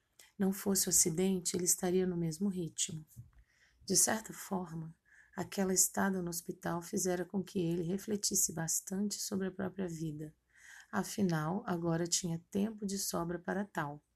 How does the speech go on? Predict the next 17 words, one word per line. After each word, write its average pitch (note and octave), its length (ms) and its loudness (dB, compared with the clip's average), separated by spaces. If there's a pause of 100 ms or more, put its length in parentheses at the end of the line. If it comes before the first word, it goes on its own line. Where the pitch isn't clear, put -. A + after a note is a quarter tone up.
(920)
Era F#3+ 180 6
um G3+ 60 8
homem G3+ 240 8
agitado G#3 560 2
e A#3+ 60 -6
tagarela, E3 680 -2 (480)
mas F3 200 0
estava G#3 380 0
aprendendo F3+ 800 0 (320)
a F3+ 100 0
apreciar F#3+ 580 2
os G3 100 2
momentos F#3 680 0
em G3+ 120 2
que G3 100 -4
estava G3 400 -2
só G#3 420 0